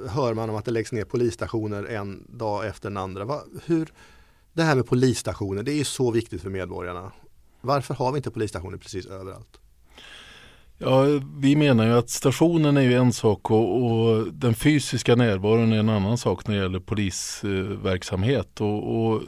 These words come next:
Speaker 2: nu vill vi inte låsa fast folk i lo-, lokaler. Vi har gjort det under en mängd år. Vi har haft öppet, eh, två timmar torsdagar, resten är stängt. Vi satsar stenhårt på att vara ute bland,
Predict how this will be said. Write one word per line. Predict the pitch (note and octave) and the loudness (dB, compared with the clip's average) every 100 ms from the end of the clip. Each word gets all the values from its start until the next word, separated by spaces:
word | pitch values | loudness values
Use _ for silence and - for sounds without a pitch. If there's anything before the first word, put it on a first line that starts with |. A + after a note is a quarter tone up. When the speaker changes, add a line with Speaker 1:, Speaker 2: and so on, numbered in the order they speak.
| - _ | -12 _
Speaker 2:
nu | - B2+ C3 C#3+ | -6 0 2 4
vill | E3 C3+ | 2 4
vi | A#2 C3 | 2 4
inte | A#2 G#2 | 2 2
låsa | G#2 G#2+ - C3 | 0 0 0 0
fast | - C3 - - | 2 2 0 -10
folk | - F2 F2+ - | -4 -4 -4 -6
i | |
lo-, | G#2 A#2 B2+ | -2 -2 -2
lokaler. | - C3 G#2+ E3+ C3+ G2+ | -2 -2 0 -2 -4 -2
Vi | |
har | C3+ | 0
gjort | E3+ C#3+ | 0 -2
det | D#3 | -2
under | D3 C#3+ | 0 0
en | C#3+ B2+ | 0 2
mängd | C3 D#3+ A2+ | 2 2 0
år. | G2 G2 - - - - - | 2 0 -2 -14 -20 -20 -8
Vi | C#3 | 0
har | C3+ | 2
haft | B2+ - | 4 4
öppet, | C3+ - B2 A#2 - | 2 2 -2 -2 -4
eh, | C3+ B2+ A#2+ | -2 -2 -2
två | - C3+ | 0 0
timmar | A2+ C#3 A#2 A2 A#2 A2 | 2 2 2 2 0 -2
torsdagar, | C3+ B2 - - C3 B2+ G#2+ | -2 -2 -2 0 2 2 0
resten | G#2 G2+ A#2+ A2 - A2+ A2 | -2 -2 2 2 0 -2 0
är | G#2+ | 0
stängt. | G2+ A2+ C3+ F#2+ - - - F2+ | 0 0 2 0 -6 -20 -18 -8
Vi | C3+ D3+ | -4 -2
satsar | - B2 - A2+ | 0 -2 0 -2
stenhårt | A2 - B2 F#2+ A2+ A#2 | -2 -2 -2 0 -2 -4
på | - G#2 | -4 -4
att | F#2+ | 0
vara | G#2 G#2+ | 2 2
ute | F#2+ - | -2 -4
bland, | A#2 A#2 A2+ | 2 2 2